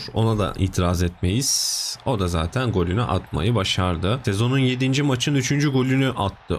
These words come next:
Oğuz Aydın. Üç sıfırlık üstünlüğümüzü perçinledi. Süpersiniz diyelim. Puan farkı da yediye çıkacak. Beşiktaş'ın bugün maçı yok galiba. Evet, gördüğüm kadarıyla yok. Ümraniye zaten o yedinci sırada. Trabzon'u görüyoruz otuz bir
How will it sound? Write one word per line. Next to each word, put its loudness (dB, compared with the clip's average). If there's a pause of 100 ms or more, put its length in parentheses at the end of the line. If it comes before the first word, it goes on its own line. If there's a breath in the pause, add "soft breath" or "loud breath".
Oğuz 4
Aydın. 2
Üç -4
sıfırlık 0
üstünlüğümüzü 2
perçinledi. 0
Süpersiniz 0
diyelim. 2
Puan 0
farkı 0
da 2
yediye 2
çıkacak. -2
Beşiktaş'ın 0
bugün 2
maçı 0
yok -4
galiba. 0
Evet, -2
gördüğüm 2
kadarıyla 2
yok. -4
Ümraniye 2
zaten 0
o 2
yedinci 0
sırada. -2
Trabzon'u 2
görüyoruz 0
otuz 0
bir 2